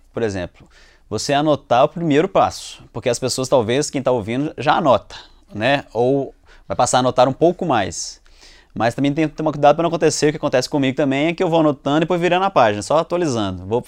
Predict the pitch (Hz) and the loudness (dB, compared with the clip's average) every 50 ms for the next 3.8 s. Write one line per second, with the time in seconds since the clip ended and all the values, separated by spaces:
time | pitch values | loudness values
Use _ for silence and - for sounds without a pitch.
0 | - - - 143 151 - - 175 165 - 196 185 180 127 120 127 131 135 139 143 | -10 -6 -4 -4 -4 -2 -4 -4 0 0 0 0 0 -2 -2 -2 -2 -2 -2 -2
1 | 151 165 165 _ _ _ _ _ - - _ - 107 - - 156 143 131 127 131 | -4 -6 -8 _ _ _ _ _ -20 -20 _ -12 -8 -2 0 0 0 2 0 0
2 | 135 - - 143 139 135 - 160 135 110 98 95 92 107 113 120 - 117 113 113 | -2 -2 -2 -2 -2 0 -2 -2 0 0 -2 -2 -2 -4 -4 -4 -2 -4 -4 -4
3 | 113 - - - - 143 - - 107 107 - - - - - | -4 -10 -10 -8 -8 -8 -4 -4 -4 -4 -4 -4 -8 -12 -12